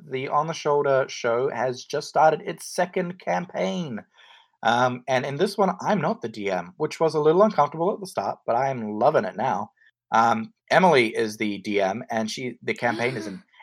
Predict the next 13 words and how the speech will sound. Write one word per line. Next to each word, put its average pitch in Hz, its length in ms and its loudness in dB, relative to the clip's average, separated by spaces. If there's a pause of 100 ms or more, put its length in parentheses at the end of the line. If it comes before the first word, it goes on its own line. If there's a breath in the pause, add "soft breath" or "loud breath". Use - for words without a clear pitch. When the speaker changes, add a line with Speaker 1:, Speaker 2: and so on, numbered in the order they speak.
(100)
Speaker 1:
an 113 240 -2
underwater 110 880 -2
campaign. 87 420 -6
It's 92 140 -14
in 110 80 -6
the 95 120 -8 (100)
ocean. - 500 -8 (120)
So - 120 0
I 131 100 8
play 135 220 4
a 87 60 -6
sea 156 340 -2
elf. - 280 -2